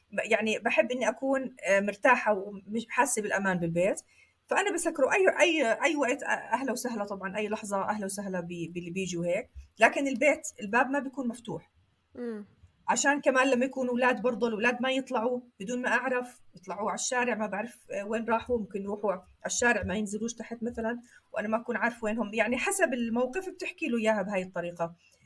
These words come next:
Speaker 1: هلأ أحيانا في ناس بيزعلوا، إحنا بدنا نكون يعني عندنا طريقة باحتواء زعلهم.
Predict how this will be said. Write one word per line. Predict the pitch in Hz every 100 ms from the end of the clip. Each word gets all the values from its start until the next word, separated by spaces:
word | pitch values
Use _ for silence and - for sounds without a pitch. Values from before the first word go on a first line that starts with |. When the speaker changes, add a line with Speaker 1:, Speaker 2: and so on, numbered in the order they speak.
| _ 214
Speaker 1:
هلأ | 226
أحيانا | - - 466 415
في | - 381
ناس | 403 392
بيزعلوا، | 285 185 151 151 _ _ _ _ _ -
إحنا | - 480 359
بدنا | 330 330
نكون | 320 349 370 381 - _
يعني | 196 196 214
عندنا | 427 403 339
طريقة | 302 339 339
باحتواء | 269 277 - - 247 285 196
زعلهم. | 202 180 170 170